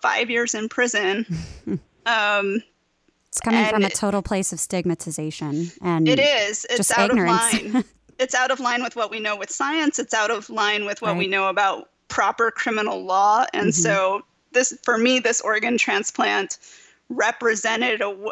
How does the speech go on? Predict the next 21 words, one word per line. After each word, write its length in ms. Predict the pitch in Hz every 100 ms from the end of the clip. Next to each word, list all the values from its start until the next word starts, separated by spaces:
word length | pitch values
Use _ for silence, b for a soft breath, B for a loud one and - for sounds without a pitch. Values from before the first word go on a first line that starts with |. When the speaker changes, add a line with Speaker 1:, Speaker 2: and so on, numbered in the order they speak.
| -
Speaker 1:
a 100 | 214
way 400 | 202 202 226 208
finally 680 | - 185 214 269 254 190 202
for 280 | - 202
people, 920 | 240 - 233 - 214 208 190 185 - -
especially 560 | 196 - 247 - 262 185
lawmakers, 800 | 190 240 208 175 185 202 220 -
to 180 | 247
realize, 640 | 220 262 277 196 196 196 240
like, 140 | 226
I'm 120 | 240
not 260 | 254 247 -
somebody 580 | - 208 208 196 202 190
who's 260 | - 202 -
out 220 | 196 196 -
here 300 | 196 190 185
trying 280 | - 196 175
to 60 |
bring 300 | 185 202 170
death. 480 | 165 170 - 196 - - B B
I 100 | B